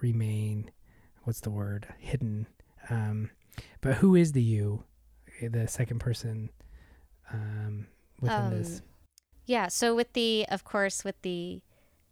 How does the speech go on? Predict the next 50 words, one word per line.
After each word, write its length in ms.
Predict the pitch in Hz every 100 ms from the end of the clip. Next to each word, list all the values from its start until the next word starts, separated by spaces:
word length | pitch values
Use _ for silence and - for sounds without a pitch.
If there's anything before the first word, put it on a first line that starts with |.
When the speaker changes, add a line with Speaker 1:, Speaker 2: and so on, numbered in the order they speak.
| -
Speaker 2:
um, 560 | 170 165 185 - 196 - _ _ - _ _ _ -
what's 220 | - -
the 80 | -
word 140 | - -
I'm 100 | -
looking 280 | - -
for? 340 | - - - - - - - - _
Uh, 300 | 220 196 190 190
the 120 | 185
notion, 320 | 196 185 - 175
of 80 |
course, 200 | - 180 -
that 180 | 175
in 140 | - 170
poetry, 480 | 180 170 - 160 160
the 380 | 165 160 73 -
I 200 | - 156 -
is 320 | - 180 -
the 80 | 170
narrator 560 | 160 - - - -
and 100 | 98 -
Speaker 1:
Sure. 80 |
Speaker 2:
not 180 | 113 -
the 80 | - -
I, 260 | - - 131
right? 220 | 95 127
Speaker 1:
Mm-hmm. 120 | 139 170
Speaker 2:
But, 320 | 185 175 -
um, 360 | 180 170 175
but 160 | 175 -
the 80 | 220
you 240 | 208 208
is, 320 | 190 170 - -
would 200 | 190 170
be 100 | 165
my 140 | -
father. 380 | - - - - 156
Speaker 1:
Okay, 300 | 139 120 - - -
yeah. 160 | 135
Speaker 2:
Yeah. 60 | 123
Speaker 1:
So, 320 | - 147 131
and, 140 | 143 151
and 160 | 147
this 260 | 143 156 -
is 80 | 131
kind 200 | - 131
of 80 | 123
one 180 | 135 131
of 80 |
those, 300 | 123 113 110